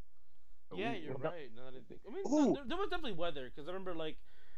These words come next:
Speaker 1: in multiplayer, you remember the Old Town? I for-, I forgot the name of it. It was, um, but remember, like, that old town with, like, the clock tower and the church and all that stuff? It definitely
Speaker 2: Yeah.
Speaker 1: rained there.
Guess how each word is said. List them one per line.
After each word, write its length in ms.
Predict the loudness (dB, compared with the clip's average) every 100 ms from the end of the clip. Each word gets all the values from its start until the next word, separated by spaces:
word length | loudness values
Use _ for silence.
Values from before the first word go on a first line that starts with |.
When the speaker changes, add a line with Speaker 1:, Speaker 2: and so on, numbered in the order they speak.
| 0
Speaker 1:
in 160 | 0 0
multiplayer, 720 | 0 0 2 2 2 2 2
you 60 | 0
remember 300 | 0 2 2
the 140 | 0
Old 260 | 0 0 0
Town? 360 | 2 2 0 0 -2
I 20 |
for-, 180 | -2 -2
I 60 | -2
forgot 220 | 0 0
the 40 |
name 220 | 0 0 -2
of 140 | -2
it. 180 | -4 -2 -2
It 80 | -2
was, 200 | -2 0 0 0
um, 300 | 0 0 0
but 120 | 2
remember, 180 | 2 2
like, 100 | 2
that 100 | 2
old 240 | 0 0
town 180 | -2 -2
with, 100 | -2
like, 120 | -2
the 80 | -2 -2
clock 240 | -2 0
tower 340 | 0 2 0 0
and 100 | -2
the 60 |
church 220 | -2 -2 0
and 80 | 0
all 60 |
that 100 | 0
stuff? 280 | 0 0 0 -2 -2 -2
It 80 | 0
definitely 340 | 0 0 2 4
Speaker 2:
Yeah. 60 | 6
Speaker 1:
rained 140 | 6 4
there. 280 | 2 0